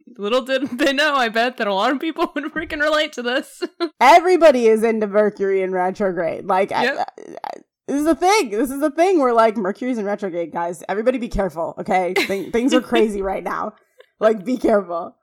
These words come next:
Speaker 2: Corey says, "Not only is that unbelievably interesting, it reminds me of a joke I once heard. How did the astrologer cross the road?" She's like, "I don't know." And he, like, nearly yells, "In his Taurus."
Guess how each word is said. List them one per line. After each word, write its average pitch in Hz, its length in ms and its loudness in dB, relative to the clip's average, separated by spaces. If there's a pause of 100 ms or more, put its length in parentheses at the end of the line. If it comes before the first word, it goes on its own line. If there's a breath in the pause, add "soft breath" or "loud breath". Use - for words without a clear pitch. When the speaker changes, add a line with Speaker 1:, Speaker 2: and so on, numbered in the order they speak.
(120)
Speaker 2:
Corey 240 320 -6
says, 202 360 -4
"Not 330 280 0
only 269 260 -4
is 214 120 -6
that 190 260 -4
unbelievably 202 800 0
interesting, 214 680 -6
it 208 140 -4
reminds 277 360 0
me 220 100 -4
of 175 80 -6
a 190 60 -4
joke 277 380 2
I 202 120 2
once 170 280 -8
heard. - 320 -10 (300)
How 311 180 4
did 339 140 -2
the 349 100 -2
astrologer 233 600 -2
cross 202 340 -4
the 190 120 -8
road?" - 260 -8 (120)
She's 165 220 -14
like, 165 200 -10
"I 262 160 0
don't 214 120 -4
know." 147 240 -10 (160)
And 214 140 -4
he, 240 340 -4 (140)
like, 277 240 -4 (160)
nearly 381 280 -2
yells, 202 480 -2
"In 392 200 -2
his 359 180 -2
Taurus." 403 840 -4